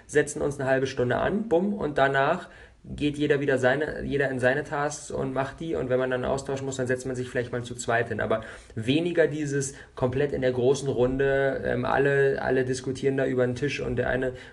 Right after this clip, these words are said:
macht sich ein Essen und diskutiert dann auch mit und der andere kommt da grad zur Tür rein und das ist irgendwie so ein großes Tohuwabohu. Und das finde ich dann das finde ich ein bisschen schwierig. Und ich glaube, das können wir durch Space einfach richtig gut lösen, dass jeder genau weiß, aha, okay, jetzt ist gerade Meetingzeit, jetzt ist gerade die Absprache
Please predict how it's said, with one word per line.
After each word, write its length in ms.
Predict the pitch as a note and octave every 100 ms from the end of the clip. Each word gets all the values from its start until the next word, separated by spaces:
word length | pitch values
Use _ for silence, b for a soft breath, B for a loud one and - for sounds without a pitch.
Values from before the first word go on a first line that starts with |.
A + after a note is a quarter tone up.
| B
macht 180 | B2+ -
sich 140 | A#2+
ein 40 | C3+
Essen 300 | D3 C#3+ D3
und 180 | C3+
diskutiert 440 | C3 B2+ C#3 C#3+ C3+
dann 80 | C3
auch 100 | B2+
mit 160 | A2
und 120 | B2+
der 100 | A#2+
andere 280 | B2+ B2+ B2+
kommt 200 | B2 B2+
da 60 | B2+
grad 160 | B2 A#2+
zur 100 | B2
Tür 220 | C#3+ C#3
rein 180 | C3+ B2+
und 80 |
das 80 | A#2+
ist 80 | C#3
irgendwie 180 | C3 B2+
so 40 |
ein 60 | B2
großes 320 | A#2 B2+ B2+
Tohuwabohu. 800 | - C3+ C3+ B2 B2 C#3 D3 C#3
Und 180 | C3 B2+ B B B
das 160 | C3+ -
finde 160 | D3+
ich 60 | D3
dann 320 | D3 C3+ B2+ B2 - - - _ - -
das 140 | A#2+ A#2+
finde 140 | C3
ich 40 |
ein 40 | A#2+
bisschen 160 | A#2+
schwierig. 320 | - B2 A#2+ A2
Und 60 |
ich 80 | G#2
glaube, 200 | A2+ A#2+
das 160 | A#2 A2+
können 140 | B2
wir 60 | A#2
durch 160 | A2+ A2
Space 300 | A#2 B2+ B2+ B B
einfach 280 | A#2 - A#2
richtig 260 | B2 A2+ -
gut 160 | A#2+
lösen, 280 | A#2+ C#3 D3
dass 140 | A#2+ B2
jeder 180 | B2+
genau 200 | A2+ A2
weiß, 200 | A2 A2+
aha, 260 | - B2+ D#3+
okay, 160 | C#3 D3+
jetzt 120 | A#2+
ist 80 | A2+
gerade 120 | A2
Meetingzeit, 460 | C#3+ F#3 F#3 F3 E3
jetzt 140 | C3
ist 80 | -
gerade 140 | A#2+
die 80 | -
Absprache 480 | - - D3 C#3+